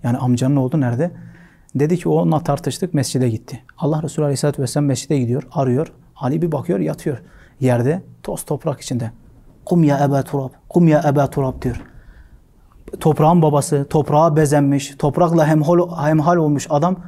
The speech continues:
"Kalk." diyor. Diyor, onunla direkt konuşuyor. Yani, "Sen kızıma niye böyle yaptın?" Veya işte kızını a-, karşına alıp, "Sen çok haklısın, gidip işte karşımıza alıp azar çekmemiz lazım." diye bir şey söylemiyor.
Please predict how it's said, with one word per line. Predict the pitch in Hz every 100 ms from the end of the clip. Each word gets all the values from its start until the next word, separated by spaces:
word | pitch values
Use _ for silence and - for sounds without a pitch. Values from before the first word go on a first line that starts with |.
| - -
"Kalk." | 180 - 165
diyor. | 131 120 - - - - - -
Diyor, | 151 208 185
onunla | 160 190 170 143
direkt | 147 -
konuşuyor. | 131 120 - 107 - - _
Yani, | 151 175 160
"Sen | 175 175
kızıma | 156 147 175
niye | 147 143 180
böyle | 214 208
yaptın?" | 151 - 127 113 - _ _ _
Veya | 139 160 156
işte | 139 165
kızını | - 143 151 156
a-, | 151 -
karşına | 143 - 165
alıp, | 147 165
"Sen | - 165
çok | 151 175 147
haklısın, | 151 180 165 151
gidip | 135 151
işte | 156 - 143
karşımıza | 139 - 147 143
alıp | 160 147 170 135
azar | 135 156
çekmemiz | 160 147 156 156 143
lazım." | 135 156 196
diye | 151 151
bir |
şey | 160 147
söylemiyor. | 135 127 120